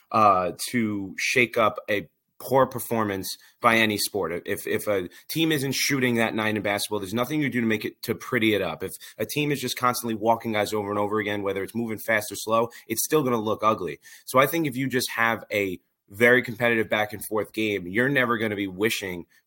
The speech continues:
for that, "All right, let's get this going." You know what I mean? If, if Budo is on top of his stuff that night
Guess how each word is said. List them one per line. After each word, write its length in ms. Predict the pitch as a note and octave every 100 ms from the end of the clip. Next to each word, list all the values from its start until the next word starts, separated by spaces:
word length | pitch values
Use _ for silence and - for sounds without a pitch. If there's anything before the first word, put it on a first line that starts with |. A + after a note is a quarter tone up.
| -
for 200 | A#2+ A2
that, 220 | G2 F#2+ A2+
"All 120 | G#2
right, 200 | G2 F#2
let's 220 | A2 - -
get 200 | A2 -
this 140 | F#2
going." 460 | E2+ A2 G#2 E2+ F2+
You 80 | A#2
know 40 |
what 40 | G#2+
I 20 |
mean? 160 | A2
If, 140 | G#2 G2 - - -
if 160 | A2+ - - _ -
Budo 380 | G2+ B2+ C3 B2+
is 100 | A2+
on 160 | B2 A#2
top 280 | A#2 A2+
of 100 | A2+ G#2+
his 160 | G#2+
stuff 260 | - G#2+ -
that 200 | G2 F2+
night 300 | F#2 G2